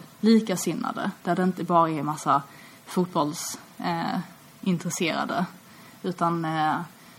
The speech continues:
folk som kanske tycker om brädspel, som kanske tycker om, eh, eh, rollspel eller, eh, att läsa mycket. Eller, ja, såklart vetenskap då.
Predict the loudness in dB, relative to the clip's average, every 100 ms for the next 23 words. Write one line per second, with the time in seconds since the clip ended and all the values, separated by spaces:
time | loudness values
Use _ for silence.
0 | -10 -4 -4 -4 -6 -6 -8 -8 -6 0
1 | 4 6 6 4 -4 -4 -4 -4 -4 -2
2 | 0 0 -2 -6 -4 -2 0 0 0 0
3 | 0 -4 -8 -18 -20 -20 -16 -4 0 2
4 | 2 2 0 0 0 0 -2 -4 -2 -2
5 | -4 -10 -20 -20 -20 -20 -12 -6 -4 -2
6 | -4 -4 -4 2 6 6 4 0 0 0
7 | -2 -4 -6 -20 -20 -20 -20 -20 -20 -12
8 | -6 -2 -2 0 -2 -6 -6 -2 -2 -2
9 | 0 -2 -2 -10 -8 -6 -6